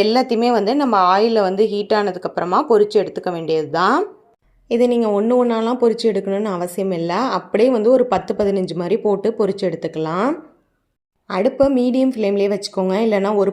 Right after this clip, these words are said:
பக்கமே கரிஞ்சிடும். பொரிக்கும் போது இந்த மாதிரி கரண்டியை வச்சு மிக்ஸ் பண்ணிக்கிட்டே இருங்க. அப்பதான் ஒரே சீருக்கு ரெண்டு பக்கமே வந்து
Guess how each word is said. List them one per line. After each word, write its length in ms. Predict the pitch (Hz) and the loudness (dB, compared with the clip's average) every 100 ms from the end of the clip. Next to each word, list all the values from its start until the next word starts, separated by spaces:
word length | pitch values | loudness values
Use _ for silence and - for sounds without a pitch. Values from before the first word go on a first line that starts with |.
| 196 | 0
பக்கமே 280 | 185 190 208 185 | -2 -4 -2 -2
கரிஞ்சிடும். 640 | 180 202 185 165 185 294 359 - _ _ - | 0 -2 -2 -2 0 0 -2 -12 _ _ 0
பொரிக்கும் 400 | 214 262 302 262 | 0 2 0 2
போது 200 | 208 180 285 | 2 2 0
இந்த 140 | 233 196 | 0 0
மாதிரி 220 | 175 202 240 190 | -2 -2 0 0
கரண்டியை 320 | 190 233 202 | 2 0 0
வச்சு 180 | - 233 | -2 -2
மிக்ஸ் 240 | 196 202 - | -4 -6 -4
பண்ணிக்கிட்டே 380 | 208 170 196 202 | -4 -2 0 2
இருங்க. 240 | 175 165 160 196 254 | 2 -2 -4 -2 -2
அப்பதான் 360 | 180 175 226 202 | -4 -2 0 2
ஒரே 140 | 180 220 220 | 2 0 0
சீருக்கு 360 | 196 175 233 202 | -2 -2 0 0
ரெண்டு 220 | 190 185 180 | -2 -2 -4
பக்கமே 340 | - 175 196 190 | -4 -4 -2 -2
வந்து 160 | 170 | -4